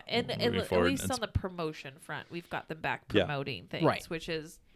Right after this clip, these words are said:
Speaker 1: always really good for the films.
Speaker 3: Mm-hmm.
Speaker 2: The stuff that I saw about the A I was hilarious, that they
Speaker 1: Oh
Speaker 2: were
Speaker 1: my
Speaker 2: asking
Speaker 1: God.
Speaker 2: people to, to get, get scanned so that they could use their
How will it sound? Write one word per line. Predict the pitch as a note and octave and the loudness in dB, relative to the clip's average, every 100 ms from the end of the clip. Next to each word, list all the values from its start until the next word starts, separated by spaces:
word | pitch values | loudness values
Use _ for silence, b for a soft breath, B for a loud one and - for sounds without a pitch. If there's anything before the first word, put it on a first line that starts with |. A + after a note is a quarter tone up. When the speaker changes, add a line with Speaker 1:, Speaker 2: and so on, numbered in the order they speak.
| - | 2
Speaker 1:
always | F3+ F3+ E3+ E3+ | 4 4 2 0
really | E3 D3+ C#3+ | -2 -2 -2
good | C3+ A2+ | -4 -6
for | - | -10
the | - | -12
films. | - - - E3 | -14 -16 -6 0
Speaker 3:
Mm-hmm. | C3+ G2 | 0 0
Speaker 2:
The | G2+ | -4
stuff | - - - - C3 C#3+ | -2 -2 -4 6 8 8
that | - - | 6 10
I | A#2 A2+ | 12 10
saw | - G#2+ G#2 | 10 10 10
about | G2 G2 | 10 8
the | - - | 8 6
A | F#2 F#2 F2+ F2+ | 8 8 8 4
I | |
was | F2 F2 F2 E2+ - - - | 4 4 4 2 -4 -6 2
hilarious, | G2 F2+ E2+ E2 E2+ - | 4 4 4 0 -2 -8
that | F#2 | -4
they | F#2+ | 0
Speaker 1:
Oh | |
Speaker 2:
were | F#2+ | 2
Speaker 1:
my | |
Speaker 2:
asking | F#2+ F#2+ - G2+ | 2 0 -2 -2
Speaker 1:
God. | |
Speaker 2:
people | - G2 G2 F#2+ F#2 B B B B | 2 6 8 8 6 B B B B
to, | - G#2 F#2+ G2 - - _ _ _ _ - | 10 12 12 8 2 -18 _ _ _ _ 8
to | G#2+ F#2+ | 10 12
get, | A#2+ A#2 - - - | 10 10 4 -6 8
get | C#3+ - | 8 8
scanned | - A2+ G#2 G#2 A2 - _ - | 6 8 8 4 0 -8 _ 2
so | - | 8
that | G2+ | 10
they | G#2 | 10
could | G2+ G#2 G2 | 10 8 10
use | G2 G2 - | 8 8 8
their | G2 F#2 F#2 G2 | 10 10 10 6